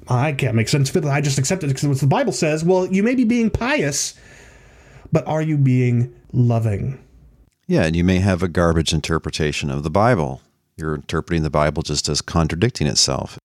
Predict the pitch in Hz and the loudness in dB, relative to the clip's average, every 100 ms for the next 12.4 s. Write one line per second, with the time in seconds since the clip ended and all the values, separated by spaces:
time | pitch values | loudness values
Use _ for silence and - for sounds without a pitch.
0 | _ 80 82 92 87 76 - 92 76 69 | _ -6 0 2 2 2 2 2 2 0
1 | 73 76 - - 101 95 - 60 73 85 | -2 -2 -2 -2 -2 -2 -4 -4 -4 -4
2 | 76 78 - 73 71 69 69 53 - 95 | -4 -4 -2 -2 -2 -4 -4 -6 -2 0
3 | 65 - - - _ _ _ _ _ _ | 0 -6 -14 -16 _ _ _ _ _ _
4 | _ _ _ _ _ _ _ - - - | _ _ _ _ _ _ _ -20 -20 -18
5 | - - 135 139 135 131 - - - _ | -4 0 2 4 4 2 -2 -20 -20 _
6 | - 165 139 123 180 247 208 147 135 127 | -6 0 2 4 2 2 0 0 0 0
7 | - 135 120 131 - 139 131 156 175 185 | -4 -2 -2 -2 -2 2 2 2 2 2
8 | 175 151 - 143 139 202 190 - 139 123 | 0 -6 -2 2 2 2 0 -2 -2 0
9 | 127 127 127 135 131 131 131 156 196 160 | 2 4 2 0 0 0 -2 -2 0 0
10 | 123 113 - - 135 131 151 147 135 165 | 0 -2 -6 -4 0 2 0 0 0 0
11 | 160 120 - - - - _ - - 131 | 0 -2 -6 -12 -16 -20 _ -6 0 2
12 | 135 123 120 | 4 4 2